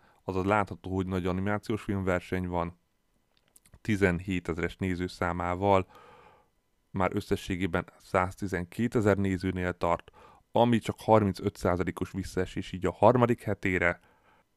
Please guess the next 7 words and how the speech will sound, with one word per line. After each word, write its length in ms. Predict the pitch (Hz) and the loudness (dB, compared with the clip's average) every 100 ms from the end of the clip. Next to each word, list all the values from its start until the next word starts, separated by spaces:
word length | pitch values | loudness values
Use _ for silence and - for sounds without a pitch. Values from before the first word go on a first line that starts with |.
| _ _ | _ _
Meglátjuk 560 | 113 107 101 104 - 95 | 0 2 4 0 -2 -2
majd 140 | 101 | -2
még 140 | 98 95 | 0 0
meddig 280 | 110 127 | 0 -2
fog 200 | 113 107 | 0 -2
tudni 320 | - 107 101 101 | 0 -2 2 4
elmenni, 580 | 95 95 92 92 90 | 4 2 0 -2 -4